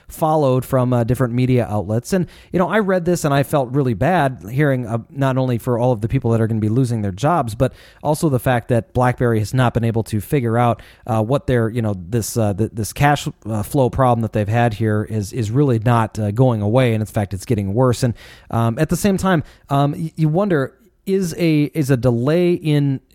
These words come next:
in the release of these new smartphones actually going to help them out? And I know Torsten Heinz says, "Well, of course, we wanna make sure everything gets perfect and, and, and right and stuff like that." But I just don't know that this is really gonna be good. I mean, we're talking about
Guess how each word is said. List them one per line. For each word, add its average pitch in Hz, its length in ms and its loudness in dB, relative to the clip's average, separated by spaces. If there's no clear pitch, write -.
in 131 180 -2
the 131 80 4
release 127 420 0
of 151 100 0
these 135 200 0
new 135 80 0
smartphones 127 640 -2
actually 139 300 -6
going 127 220 0
to - 80 -8
help 135 260 -2
them 117 160 -2
out? 156 160 2
And 139 80 -6
I 135 60 0
know 151 240 0
Torsten 151 340 0
Heinz 151 340 0
says, 127 160 0
"Well, 139 200 2
of 123 100 -2
course, 131 220 0
we 127 80 0
wanna 113 220 0
make 107 160 0
sure 117 140 -2
everything 107 280 -2
gets 98 160 -6
perfect - 440 -6
and, 90 220 0
and, 98 240 -4
and 101 220 -6
right 135 320 0
and 101 120 -4
stuff - 260 -2
like 104 160 -2
that." 160 240 0
But 131 160 -2
I 160 120 0
just 170 160 0
don't 139 200 0
know 151 300 2
that 127 260 -2
this 143 160 0
is 120 140 -2
really 131 220 0
gonna 120 180 0
be 117 100 0
good. 143 220 0
I - 20 -2
mean, 127 160 0
we're 160 100 0
talking 156 380 -2
about 127 320 0